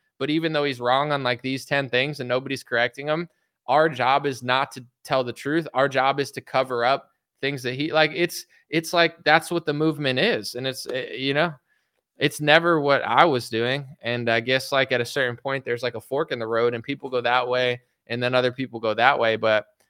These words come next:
you know, it's been weirding me out for a few years. I'm gonna read a few,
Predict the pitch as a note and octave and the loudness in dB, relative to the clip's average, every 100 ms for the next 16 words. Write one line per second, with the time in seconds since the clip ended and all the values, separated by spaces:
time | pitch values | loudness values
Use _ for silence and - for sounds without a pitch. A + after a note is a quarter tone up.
0 | _ - A#2 A2+ A2 - A#2+ - B2 A#2+ | _ -4 2 2 2 -4 -6 -4 -2 -2
1 | A2+ - _ A2+ B2 B2 A#2 A2 A2+ A#2+ | -2 -10 _ -2 2 2 0 2 2 2
2 | - G#2 - A2 G#2+ A2+ G2+ - B2+ E3 | -2 -6 -6 -8 -2 0 -2 -4 -2 2
3 | E3 D#3 D3 C3+ - C3+ C3+ C3 B2 | 2 2 2 0 -2 -2 2 2 0